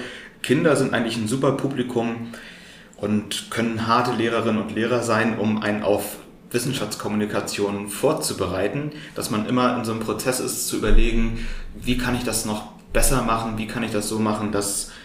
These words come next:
die dranbleiben, aber einerseits auch die Sachen so verstehen, wie sie verstanden werden sollen. Später bin ich dann also zurück an die Uni gegangen, mit der Science Show weitergemacht, mit einer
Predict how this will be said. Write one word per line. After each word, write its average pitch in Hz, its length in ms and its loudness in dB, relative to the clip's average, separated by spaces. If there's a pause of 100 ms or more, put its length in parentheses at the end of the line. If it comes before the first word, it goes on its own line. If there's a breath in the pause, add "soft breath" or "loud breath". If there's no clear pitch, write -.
(300 loud breath)
die 101 380 -6 (260)
dranbleiben, 139 720 4
aber 107 260 2
einerseits 110 440 2
auch - 120 -6
die 107 100 -2
Sachen 110 280 0
so 107 140 0
verstehen, 104 800 -2
wie 104 120 -4
sie 104 380 -4
verstanden 104 540 -4
werden 98 300 -2
sollen. 95 400 0 (560 loud breath)
Später 131 340 4
bin 123 140 2
ich 117 160 -2
dann 110 280 4
also 101 360 0
zurück 139 360 0
an 131 120 -2
die 117 100 2
Uni 151 320 2
gegangen, 123 640 2 (420)
mit 107 160 0
der 104 80 2
Science 123 380 2
Show 123 540 6
weitergemacht, 131 680 2
mit 107 160 -2
einer 101 300 -4